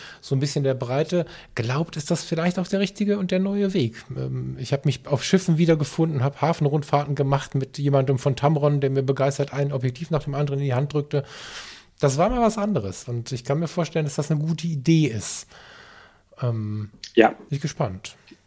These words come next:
Speaker 2: Die Industrie sucht den direkten Kontakt zu ihrer möglichen Kundschaft und das ist sicherlich nicht verkehrt.
Speaker 1: Mhm.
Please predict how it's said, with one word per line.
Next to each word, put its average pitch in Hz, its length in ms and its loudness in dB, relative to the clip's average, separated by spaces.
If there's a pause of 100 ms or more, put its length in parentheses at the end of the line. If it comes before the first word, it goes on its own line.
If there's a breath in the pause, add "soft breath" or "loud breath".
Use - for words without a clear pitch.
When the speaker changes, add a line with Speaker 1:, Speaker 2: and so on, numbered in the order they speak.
(480)
Speaker 2:
Die 135 60 0
Industrie 160 360 8
sucht 180 300 4
den 139 180 10
direkten 139 380 6
Kontakt 165 520 2 (100)
zu - 140 4
ihrer 123 140 8
möglichen 123 360 4
Kundschaft 165 600 4 (800 soft breath)
und 113 100 0
das 113 120 8
ist 107 80 -10
sicherlich 127 360 6
nicht 123 160 2
verkehrt. - 380 -2 (280)
Speaker 1:
Mhm. 107 320 -4